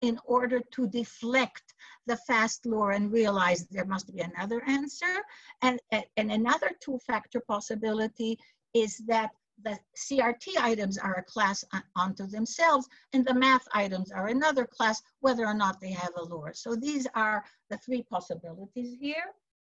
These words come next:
and all three models have excellent fit, and the differences between them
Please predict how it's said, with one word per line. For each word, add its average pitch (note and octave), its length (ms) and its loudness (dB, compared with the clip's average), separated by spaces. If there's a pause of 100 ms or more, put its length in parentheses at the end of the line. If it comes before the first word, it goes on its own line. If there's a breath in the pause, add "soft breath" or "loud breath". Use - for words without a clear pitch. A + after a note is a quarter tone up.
and A#3+ 180 -4 (120)
all D#4+ 280 -2
three D4+ 160 -14
models B3+ 440 -2
have G#3+ 160 -2 (100)
excellent F#3+ 540 -10 (120)
fit, E3 180 -10 (220)
and A3 160 0
the G#3 60 -6
differences D4 680 -8
between A#3+ 640 0
them A3+ 220 0